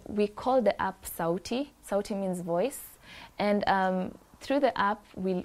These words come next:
give young people opportunities to volunteer. So, for example, if my organization has an event like today,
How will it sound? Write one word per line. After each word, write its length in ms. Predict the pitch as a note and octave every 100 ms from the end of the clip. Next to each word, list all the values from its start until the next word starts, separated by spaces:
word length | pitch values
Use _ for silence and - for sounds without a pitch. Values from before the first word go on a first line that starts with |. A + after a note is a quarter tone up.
| F#3
give 340 | G3 F#3+ G3
young 160 | F#3+ G3
people 320 | G#3 G3+ F#3+
opportunities 760 | F3 F3+ - F#3 F#3 F#3+ F3+ G3 - -
to 100 | G3
volunteer. 760 | F#3 F3 F3 F3 - F3+ E3 - - -
So, 120 | A3
for 100 | G#3+
example, 440 | F#3 F3+ F#3 F#3+ F3
if 140 | F#3+
my 160 | G3 G#3
organization 640 | A3 F#3+ F3+ F3+ F#3 F#3
has 160 | F3+ F3
an 160 | F3+ E3+
event 400 | E3+ F3 A#3 -
like 180 | E3 -
today, 380 | - F3 G#3